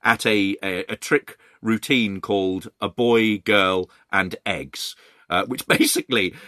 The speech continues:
involved him picking up somebody from the, the audience who would come out and then had to keep track of a massive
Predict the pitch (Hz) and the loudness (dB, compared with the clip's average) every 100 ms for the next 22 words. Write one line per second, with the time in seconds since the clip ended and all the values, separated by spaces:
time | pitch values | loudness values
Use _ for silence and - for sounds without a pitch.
0 | - 113 117 120 113 117 110 98 - 117 | -2 0 2 2 4 4 2 -4 -12 -4
1 | 127 110 104 - 156 - 123 107 - - | 0 0 -2 -4 -4 -2 -2 -4 -6 -6
2 | 113 139 120 107 - 110 98 - - - | -6 -4 -4 -4 -2 -4 -6 -12 -20 -20
3 | - - 110 107 107 95 107 123 117 104 | -20 -2 0 2 0 -2 -2 0 0 0
4 | 95 95 - 101 92 - 113 101 95 - | -2 -4 -6 -4 -4 -2 0 0 -4 -4
5 | 101 107 104 107 - - - 110 - - | -4 -2 -4 -6 -6 -8 -6 -6 -6 -2
6 | 113 - - - 98 98 95 90 _ _ | -2 -2 -10 -6 -4 -2 -2 -2 _ _
7 | 95 107 123 - 113 92 - | -10 -2 -2 0 0 -2 -4